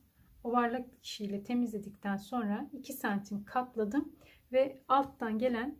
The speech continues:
dikiş kısmına açıklık bıraktım. Bu bıraktığım açıklıktan lastik geçirdim içine.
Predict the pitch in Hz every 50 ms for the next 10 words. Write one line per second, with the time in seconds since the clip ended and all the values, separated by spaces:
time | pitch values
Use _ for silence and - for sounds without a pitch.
0 | - - 240 - - - - - - 254 233 - - 208 202 202 220 277 302 -
1 | - - _ _ - 240 208 - - 254 - 240 247 - - 196 190 185 175 -
2 | - - 302 349 370 - - 277 277 262 269 - - 277 262 254 247 - - 226
3 | 233 269 262 - - - - 208 202 - - 277 285 302 294 254 240 208 - -
4 | - 208 - - 196 - - - 185 180 180 - - - - _ _ _ _ _
5 | _ _ - - - - 262 262 262 269 269 269